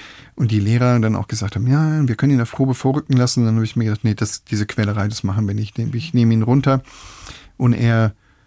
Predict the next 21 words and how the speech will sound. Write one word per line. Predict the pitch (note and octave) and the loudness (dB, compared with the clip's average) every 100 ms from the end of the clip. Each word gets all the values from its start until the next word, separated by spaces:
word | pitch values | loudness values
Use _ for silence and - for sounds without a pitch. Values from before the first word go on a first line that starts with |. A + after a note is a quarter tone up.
| _ | _
ist | - - | -4 0
dann | A#2+ G#2+ | 0 0
auf | - | -4
die | - | -2
Realschule | A2+ A#2+ D3 - C#3+ | 0 2 2 0 0
gegangen. | C3+ B2 C3 C#3 - - _ _ _ | 0 2 2 2 -2 -16 _ _ _
Und | - C#3 | 0 2
dann, | E3+ A#3+ - _ _ _ _ _ _ - | 2 2 0 _ _ _ _ _ _ -4
wie | E3+ | 0
das | D#3+ E3 | 2 0
halt | E3 | 0
manchmal | D#3+ D#3+ D3+ | 0 2 2
so | D3+ | 0
ist, | F#3+ - | 0 0
hat | C#3+ | 0
er | C#3 | 0
sich | C#3 - | -2 -2
dann | C#3+ C#3 - - | 0 0 -2 -2
entwickelt | D#3 B2+ E3+ D#3+ F#3+ E3 | 0 0 -2 -2 0 0
und | C3+ | 2
plötzlich | D3+ C#3+ E3 D#3 - | 0 0 0 0 -4